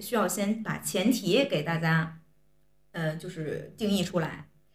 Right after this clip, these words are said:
然后在后面好去展开。因为在这本书里确实有好多好多的定义需要大家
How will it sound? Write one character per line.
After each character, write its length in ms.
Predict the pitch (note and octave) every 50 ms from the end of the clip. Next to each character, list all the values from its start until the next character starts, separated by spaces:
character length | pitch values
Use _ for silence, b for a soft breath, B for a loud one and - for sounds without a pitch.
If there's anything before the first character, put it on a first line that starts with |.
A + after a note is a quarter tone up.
| _ _ _ _
然 180 | - D#3+ D#3+ E3+
后 180 | - C4+ A#3
在 220 | F#3+ - A3 G3 F3+
后 160 | - A3 G3
面 160 | F#3 D#3 C#3+
好 420 | - - - - F3+ - - - - -
去 220 | - - G#3 F3+ E3+
展 220 | - F3 - -
开。 240 | - - E3 D#3+ D#3+
因 120 | F3+ G#3+
为 140 | A#3 B3 B3
在 160 | - C#4+ A#3+
这 180 | A#3 C#4 C4 A#3+
本 140 | E3 E3+ D#3+
书 200 | E3 - A#3 A#3+
里 100 | - E3+
确 160 | - - A3+
实 100 | G#3+ A3
有 140 | G#3+ G3+ G3
好 300 | G3 - - F3 D#3 D#3
多 120 | F3 F3+
好 140 | G3+ - E3
多 140 | D#3 E3 E3+
的 80 | E3 D#3+
定 280 | - F#3+ E3+ E3 E3+
义 120 | F3 E3 D#3+
需 120 | - -
要 120 | F#3 E3+ D#3+
大 160 | E3 - D#3+
家 280 | D#3 E3+ E3+ E3+ E3+